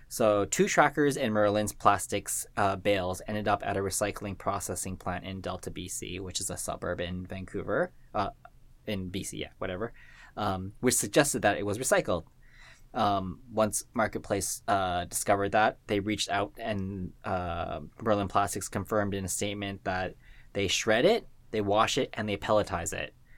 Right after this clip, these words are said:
And then they sell it to, um, another customer that's makes, that makes, um, similar plastic materials, like recycled plastic materials. Okay, so then the next company, um, G F L, uh, both of their trackers went straight to a waste-to-energy facility.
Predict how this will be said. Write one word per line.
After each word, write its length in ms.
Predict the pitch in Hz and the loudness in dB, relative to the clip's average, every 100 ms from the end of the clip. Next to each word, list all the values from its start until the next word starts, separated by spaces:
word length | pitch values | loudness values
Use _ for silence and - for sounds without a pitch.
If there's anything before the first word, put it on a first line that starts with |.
| - - | -20 -10
And 100 | 117 | -4
then 80 | 107 | 0
they 120 | 107 | 0
sell 280 | 95 113 107 | 4 6 6
it 140 | 113 - | 4 0
to, 420 | 117 101 98 95 | 2 4 4 2
um, 420 | 98 92 90 90 - | 0 -2 -2 -6 -8
another 280 | - 107 107 | -2 2 2
customer 440 | 101 92 - 92 90 | 0 -4 -2 -4 -4
that's 260 | 87 - | -4 -4
makes, 260 | 95 90 - | -6 -6 -6
that 180 | 92 92 | -6 -6
makes, 240 | 95 - - | -6 -10 -6
um, 220 | 98 92 | -6 -4
similar 380 | - 110 95 90 | -4 -2 -2 -4
plastic 380 | - 90 - 90 | -4 -6 -6 -8
materials, 460 | 90 - 82 - - - - - - - - | -8 -8 -10 -12 -16 -20 -20 -20 -20 -20 -6
like 160 | 127 98 | 0 0
recycled 340 | 98 101 90 | 2 0 0
plastic 280 | 82 85 - | -4 -6 -8
materials. 500 | - - - - - - - - - - | -12 -10 -10 -10 -14 -16 -20 -20 -20 -12
Okay, 220 | 110 - - | -6 -6 -4
so 160 | 110 | -2
then 220 | 98 104 101 | 0 0 0
the 80 | |
next 200 | 117 151 | 2 2
company, 520 | - 92 92 90 95 - - - - - | 2 0 -2 -6 -6 -10 -18 -20 -20 -4
um, 260 | 101 95 95 | 0 0 0
G 240 | 107 98 | 0 0
F 140 | 90 | 2
L, 420 | 98 82 85 127 - - - | -2 -2 -2 -2 -4 -12 -2
uh, 180 | 104 | 0
both 260 | 101 123 131 | 6 6 6
of 100 | 147 | 6
their 140 | 139 135 | 6 6
trackers 460 | 135 113 - 110 | 6 4 4 0
went 140 | 107 101 | 0 -2
straight 300 | - 104 101 | 0 -2 0
to 120 | 110 | 0
a 80 | 95 | 0
waste-to-energy 840 | 92 98 98 - - 104 98 90 | 0 -2 -2 -4 -6 -6 -6 -6
facility. 560 | - 95 - 80 67 - | -8 -6 -4 -6 -8 -14